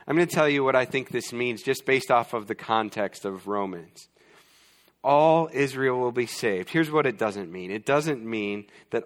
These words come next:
all Jews by blood will be saved. We saw in Romans nine six that not all who are descended from Israel belong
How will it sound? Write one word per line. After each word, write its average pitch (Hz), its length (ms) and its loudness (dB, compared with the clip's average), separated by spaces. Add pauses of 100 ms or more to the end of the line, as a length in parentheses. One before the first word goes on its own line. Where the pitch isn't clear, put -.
all 139 260 4
Jews 117 480 -8
by 110 240 4
blood 101 400 2
will 101 220 -2
be 95 160 -8
saved. - 640 -8 (1400)
We 123 100 -2
saw 151 280 6
in 139 100 -2
Romans 135 380 0
nine 127 220 2
six 135 340 0
that 117 180 -2 (160)
not 139 380 2
all 131 260 4
who 127 140 -6
are 120 120 4
descended 117 540 -2
from 113 220 -6
Israel 107 500 -2
belong 104 600 -2